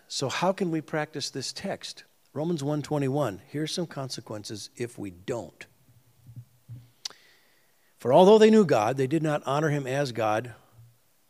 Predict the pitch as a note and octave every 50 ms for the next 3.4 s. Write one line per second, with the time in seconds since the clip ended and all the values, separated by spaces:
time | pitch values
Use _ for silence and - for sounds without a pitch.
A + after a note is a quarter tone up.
0 | _ _ _ _ _ - G#2+ A2 A#2+ C3 C3 C3 C3+ C3 C3+ C3+ C3+ C#3 C#3+ C3+
1 | - _ _ _ _ _ - A#2+ A#2 A#2+ A#2 A#2 - - - - - B2 A2+ G#2
2 | F2+ - - _ _ - - - - - - - _ _ _ _ _ _ _ _
3 | - A2+ F2+ G2 F2+ D#2 D2